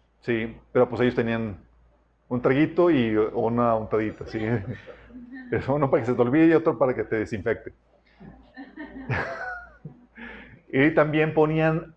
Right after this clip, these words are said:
aceite, chicos, también, ¿sí? Eh, algo también ponían eran vendajes.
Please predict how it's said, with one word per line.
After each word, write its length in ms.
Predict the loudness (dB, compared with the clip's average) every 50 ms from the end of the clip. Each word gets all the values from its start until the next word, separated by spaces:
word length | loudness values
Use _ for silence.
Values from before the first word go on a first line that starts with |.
| _ -4
aceite, 880 | 0 0 0 0 -2 -6 0 4 4 6 6 4 2 0 -2 -4 -2
chicos, 400 | -2 -6 -6 -4 -8 -8 -6 -6
también, 460 | -8 -6 -4 -2 -2 -2 -4 -6 -16
¿sí? 400 | _ -10 -6 -6 -4 -4 -6 -8 -12 -16 -20 _ _ _ _ _ _ _ _ _ _ _ _ -4 0
Eh, 480 | 4 4 6 6 6 6 4 4 0 -6 -14 -20 -14 -4 0
algo 220 | 2 4 4 4
también 280 | 2 2 2 2 2 2
ponían 340 | 2 2 2 4 2 4 4
eran 160 | 4 4 4
vendajes. 800 | 2 2 2 2 2 2 2 0 -6 -14 -14 -16 -20 -20 -20